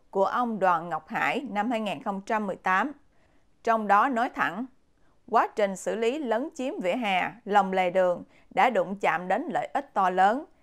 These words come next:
hàng ngàn tỷ của các chủ bãi giữ xe, nhà hàng, khách sạn, các hộ kinh doanh mặt tiền và một bộ phận không nhỏ cán bộ cộng sinh trong đó. Như vậy, tác giả cho hay,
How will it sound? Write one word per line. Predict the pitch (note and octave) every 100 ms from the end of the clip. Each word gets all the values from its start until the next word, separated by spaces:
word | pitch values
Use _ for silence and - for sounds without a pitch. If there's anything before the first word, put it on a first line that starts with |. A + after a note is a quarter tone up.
| _
hàng | G3 G3
ngàn | G3+ F#3+ F#3+
tỷ | F3+ F#3
của | F#3+ F#3
các | G#3 C4 - -
chủ | E3 G3
bãi | G#3 G2+
giữ | G#3 G2+
xe, | G3+ A3 G3+ F#3 D#3+ _ _
nhà | - G#3+ F#3+
hàng, | G#3+ F#3 F3+ E3+ - _
khách | - F4+
sạn, | - F3+ D#3+ F3+ - _ _ -
các | C4 G4+
hộ | A3+ E3
kinh | G#3 G#3+
doanh | G#3 A3 G3
mặt | D#3 -
tiền | - F#3+ F3+ F#3 _ _ _
và | E3+ G#3+ G3+
một | G3 -
bộ | F3 F#3
phận | - E3+ F3
không | - C#4+ C4
nhỏ | G3+ -
cán | A3 - C#4
bộ | E3+ E3+
cộng | - E3 -
sinh | F#3 A#3+ G#3+ F#3+
trong | - F3 E3+
đó. | F3 G3 - _ _ _ _ _ _ _ _ _ _ _ _ -
Như | A3+ B3+
vậy, | G3 C#3+ F3 - _
tác | G#3+ A#3+
giả | G3 B2+
cho | G#3 G#3+
hay, | A#3+ G#3 G3 F#3